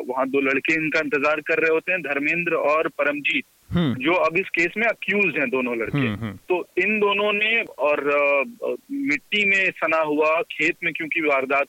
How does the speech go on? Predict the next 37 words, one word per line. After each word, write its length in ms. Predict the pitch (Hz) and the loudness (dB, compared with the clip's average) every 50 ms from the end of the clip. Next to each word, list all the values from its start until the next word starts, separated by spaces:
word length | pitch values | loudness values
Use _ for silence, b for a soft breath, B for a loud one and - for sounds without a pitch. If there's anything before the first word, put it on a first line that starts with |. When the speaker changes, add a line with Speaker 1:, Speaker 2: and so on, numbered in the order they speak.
| _ 147 | _ -2
Speaker 1:
हुई 100 | 151 151 | -2 0
थी, 180 | - 165 175 | 0 -4 -4
तो 120 | 185 - 170 | -2 -4 -4
वहीं 260 | 139 139 139 147 156 | -2 0 0 -2 -2
पे 120 | 139 156 | -2 -6
कीचड़ 380 | 143 - 147 139 - 160 156 156 | -4 -4 -6 -2 0 -2 0 0
में 100 | 156 156 | -2 -4
सना 220 | - - 143 143 | -4 -2 -2 0
हुआ 200 | 143 143 151 156 | 2 2 2 0
प-, 240 | 151 - - - - 143 | 0 -2 -6 -2 -2 -2
एक 200 | 139 - - - | -2 -2 -2 -2
अट्ठाईस 400 | 131 123 - - 135 139 147 143 | -2 -2 -2 -4 -2 -2 -2 -4
साल 260 | - _ 147 143 143 | -2 _ -2 0 0
का 120 | 131 143 | 0 -2
युवक 300 | 131 120 120 131 147 151 - - | -2 -2 0 -2 -2 -2 -2 -4
होता 360 | 156 - - 165 160 165 175 | -4 0 0 0 2 2 0
है, 60 | 180 - _ _ - | -2 -6 _ _ -8
उसको 220 | 139 - - 151 | -8 -6 -6 -8
पुलिस 320 | 127 - 143 143 147 135 - 151 | -4 -2 -2 -2 -2 -4 -4 -6
उठाती 460 | 135 - 139 131 123 - 170 170 165 160 170 | -4 -2 -2 -4 -2 -2 -2 0 0 2 2
है, 180 | 170 170 170 | 0 0 0
उसको 220 | 160 - - - 147 | -2 -4 -4 -4 -2
नहलाती 520 | 131 127 127 127 127 127 120 - 160 165 | -2 0 0 0 0 0 0 0 0 0
है, 160 | 160 165 170 | 2 2 0
उसके 180 | 170 160 - 151 | 0 -2 -2 -2
बाद 120 | 147 143 139 _ _ _ - 131 | -2 -2 -2 _ _ _ -6 -2
बयान 400 | 127 135 147 156 170 190 190 175 | 0 0 2 2 0 -2 -2 0
दर्ज 280 | 156 151 135 123 120 | 0 0 0 0 -4
होता 400 | 123 117 - - 113 113 113 120 | -6 -6 -6 -4 -4 -2 -2 -2
है। 60 | 165 208 - _ - | -4 -4 -6 _ -6
Speaker 2:
हम्म, 280 | - 147 135 117 107 | -4 -2 -2 -2 -2
हम्म। 160 | 110 117 113 | -2 0 0
Speaker 1:
और 60 | 147 143 | 0 -2
पुलिस 320 | - - - 175 214 208 - | -2 -2 -2 0 -2 -2 -2
ने 80 | 226 208 | -6 -6
अपने, 580 | - - 165 156 - - 190 196 214 226 240 | -2 -4 -4 -4 -2 -4 -2 0 0 0 2
अ, 460 | 254 254 226 160 165 165 165 165 160 | 0 0 0 0 0 2 2 2 0